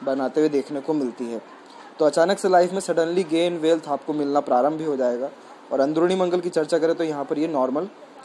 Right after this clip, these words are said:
देखने को मिल रहा है। लाइफ लाइन के parallel कुछ इस प्रकार के चलने वाली line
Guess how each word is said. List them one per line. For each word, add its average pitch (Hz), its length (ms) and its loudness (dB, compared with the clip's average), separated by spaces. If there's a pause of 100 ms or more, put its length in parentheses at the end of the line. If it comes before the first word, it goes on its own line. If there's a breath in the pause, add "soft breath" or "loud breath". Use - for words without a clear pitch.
(320 loud breath)
देखने 131 300 -2
को 156 120 -4
मिल 139 180 0
रहा 110 280 -8
है। 117 180 -12 (580)
लाइफ 165 240 2
लाइन 185 180 0
के 196 100 0
parallel 175 380 2
कुछ 175 200 -6
इस 160 100 -6
प्रकार 165 260 2
के 165 60 -2
चलने 165 280 0
वाली 160 200 2
line 160 200 -2